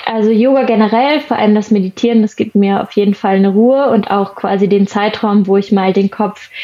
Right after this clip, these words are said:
quasi leer habe. Ich stelle mir das immer vor wie so einen kleinen Raum, wo den ganzen Tag über irgendwelche Texte und Sprüche von Menschen und Interviews, die ich noch führen möchte und To-Do-Listen rumkreisen. Und dann beim Medita-, Meditieren versuche ich, die quasi durch eine Tür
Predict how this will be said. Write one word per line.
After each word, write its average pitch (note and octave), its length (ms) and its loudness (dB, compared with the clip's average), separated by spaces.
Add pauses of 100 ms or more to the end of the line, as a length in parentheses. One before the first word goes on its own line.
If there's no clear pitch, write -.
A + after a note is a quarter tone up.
(180)
quasi G3 320 -2
leer G3 360 2
habe. F3+ 280 0
Ich F#3 140 -6
stelle G#3 180 -2
mir G3+ 100 2
das G3 140 -4
immer G3 180 2
vor G#3+ 240 -2
wie G#3 60 2
so G3 100 0
einen G3 140 0
kleinen G3 260 0
Raum, G#3+ 420 2
wo G3+ 100 2
den G3 140 2
ganzen G#3 240 0
Tag G3+ 280 -2
über G3 160 0
irgendwelche G#3+ 420 0
Texte G3+ 720 -4 (320)
und A3+ 340 -2 (720)
Sprüche A#3 400 -2
von G#3+ 240 2
Menschen G#3 640 2
und G#3+ 300 0
Interviews, A#3 580 2
die A3+ 80 2
ich G#3+ 100 -2
noch A3+ 200 -2
führen G#3+ 320 2
möchte G#3+ 340 0
und G#3 140 2
To-Do-Listen A3 580 0
rumkreisen. G3 800 2 (380)
Und G#3+ 140 0
dann G#3 140 0
beim G#3 140 2
Medita-, G3+ 460 0 (180)
Meditieren G#3+ 540 0
versuche G#3 300 0
ich, - 80 -10
die G#3+ 100 -2
quasi G3 360 -2
durch G#3 200 0
eine G3 120 0
Tür - 320 -2